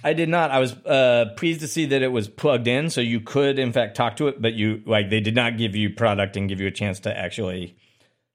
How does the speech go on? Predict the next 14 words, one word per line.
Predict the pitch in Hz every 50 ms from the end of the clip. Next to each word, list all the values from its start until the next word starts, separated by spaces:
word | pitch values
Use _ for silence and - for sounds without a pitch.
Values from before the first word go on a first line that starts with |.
| _ _ _ _ _ _ _
cook | - 127 113 104
anything | 117 113 123 127 123 131 127 135
in | 135 147
it. | 156 - - -
Uh, | 113 113 101 98 98 104 -
and | - 107 101
I'm | 101 98 98 - - - _ _ _
curious | - 151 139 123 104 107
if | 123 104
the | 107
demo | 104 104 120 117 117 120 117
unit | 110 107 110 107 107 104 104 -
even | 110 107 98 104 98 95
had, | 95 113 101 101 95 95